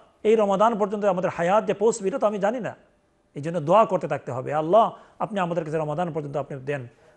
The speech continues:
রমাদান পাইলে কি হবে? আপনি রমাদানের রোজা পাবেন, তারাবি পাবেন, শবে কদর পাবেন। সুবহানাল্লাহ, সুবহানাল্লাহ। এখন এই রজব মাস যেটা, এটা বরকতের মাস, বরকতময় মাস,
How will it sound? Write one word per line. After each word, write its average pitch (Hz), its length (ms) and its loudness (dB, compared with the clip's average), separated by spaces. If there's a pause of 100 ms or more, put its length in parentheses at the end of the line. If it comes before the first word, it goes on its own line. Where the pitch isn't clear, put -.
(120)
রমাদান 175 400 0
পাইলে 214 200 6
কি 226 120 2
হবে? 214 320 4 (340)
আপনি 156 180 -6
রমাদানের 160 440 0
রোজা 151 280 0
পাবেন, 127 300 -6 (240)
তারাবি 165 320 0
পাবেন, 135 380 -4 (240)
শবে 175 300 0
কদর 170 220 0
পাবেন। 127 380 -6 (100)
সুবহানাল্লাহ, 127 960 -12
সুবহানাল্লাহ। 123 640 -14 (1600)
এখন 226 320 -2
এই 277 480 0
রজব 185 300 2
মাস 175 380 -2
যেটা, 147 320 -8 (480)
এটা 151 200 -4
বরকতের 147 480 -2
মাস, 110 180 -12 (240)
বরকতময় 151 520 -4
মাস, 107 260 -12